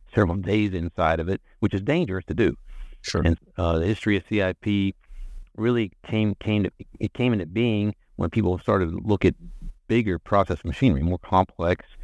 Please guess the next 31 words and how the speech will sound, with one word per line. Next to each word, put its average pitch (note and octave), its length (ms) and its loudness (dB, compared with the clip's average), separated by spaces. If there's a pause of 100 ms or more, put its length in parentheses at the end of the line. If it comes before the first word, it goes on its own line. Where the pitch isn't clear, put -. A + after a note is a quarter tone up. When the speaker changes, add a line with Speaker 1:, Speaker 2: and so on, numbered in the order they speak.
(220)
Speaker 1:
harder F#2 260 2
to F#2 80 0
clean, F#2 320 0
more F#2 160 0
dangerous E2+ 420 0
to - 100 -10
clean, G2+ 360 0 (340)
and F#2 140 -2
also G2+ 520 0 (520)
it - 20 -4
had G#2 140 2
a F#2+ 40 2
lot F#2+ 140 2
to - 80 -16
do G2 120 2
with F#2 100 0 (260)
World F#2+ 240 -2
War F#2 160 2
Two. C3+ 300 -2 (1000)
And A2+ 120 -2
during G2+ 240 2
World G2+ 180 0
War F2 180 0
Two, A2+ 420 0 (480)
almost F#2 400 0
all G2+ 260 0
of F#2+ 80 -2
the F2 300 0 (160)
metals F#2 420 0 (140)
supply F2+ 560 0
went F2+ 280 -2